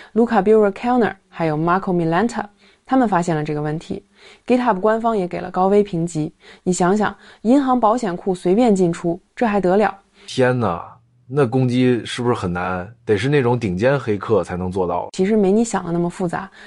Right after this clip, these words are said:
Speaker 1: 只要拿到一个受信任的通行证，就能通过M C P接口，像正常用户一样访问你的私人仓库。而且最可怕的是，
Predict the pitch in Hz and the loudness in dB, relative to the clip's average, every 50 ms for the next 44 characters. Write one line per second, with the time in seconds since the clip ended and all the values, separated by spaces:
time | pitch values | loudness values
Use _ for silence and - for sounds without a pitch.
0 | - _ - 185 185 208 247 262 240 208 180 185 214 214 202 190 196 202 202 - | -18 _ -2 2 2 4 4 2 2 0 -2 0 0 2 2 2 0 0 -2 0
1 | - 262 233 208 - 247 233 214 208 190 175 175 - 208 214 202 190 185 202 233 | 2 2 2 2 2 2 2 2 2 2 0 0 0 -2 0 0 0 0 0 0
2 | - - - - - - _ - 277 254 202 175 180 190 - 208 202 202 190 - | 0 -2 -4 -12 -20 -10 _ 0 2 2 4 4 2 0 0 2 2 2 2 0
3 | 170 175 185 - 202 202 - 202 185 - 202 202 202 - 202 202 - - - - | -2 -4 -2 0 -2 -2 0 -2 -2 0 2 0 0 -2 -6 -10 -12 -14 -20 -20
4 | - - - 220 208 208 262 254 226 202 190 180 175 190 202 196 196 202 208 185 | -8 -2 0 2 2 2 2 2 0 0 0 0 2 2 4 2 2 2 0 0
5 | 160 160 170 165 175 - - - 170 160 165 185 196 190 175 165 175 180 185 - | 0 0 -2 -2 -4 -8 -6 -4 -2 0 2 2 2 2 0 -2 -4 -8 -10 -6
6 | - 190 180 170 170 180 - 185 185 190 - 196 196 _ - 185 196 - 220 190 | -4 -2 -2 0 -2 -2 -4 -4 -4 -4 -6 -8 -8 _ -2 -2 0 2 2 0
7 | 185 - - _ _ _ _ _ _ _ - 247 233 - 196 - 202 196 175 165 | 0 0 -6 _ _ _ _ _ _ _ 0 0 0 0 0 -4 -2 -2 -2 -2
8 | 165 - - 180 - - | -2 -4 -6 -6 -8 -10